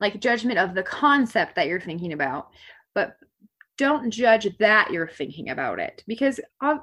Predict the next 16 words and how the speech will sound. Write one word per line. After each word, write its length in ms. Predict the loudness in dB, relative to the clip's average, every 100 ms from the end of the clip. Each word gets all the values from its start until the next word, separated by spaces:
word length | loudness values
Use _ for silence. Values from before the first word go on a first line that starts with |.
| -2
there 160 | 0
are 220 | 4 4 2
things 320 | -2 -2 -2
who 80 | -2
are, 260 | -2 -2
that 140 | 0 2
are 140 | 2
right 240 | 2 2 0
and 180 | -2
wrong, 380 | -4 -6 -8 -16 -20 -20 _ _ -2
and 200 | 0 2
judgment 420 | 2 2 0 -2
is 160 | -2
not 260 | 0 0 0
bad, 440 | -2 -2 -4 -8 -12 _ -20 _ _ 2
but 440 | 4 4 -2 -14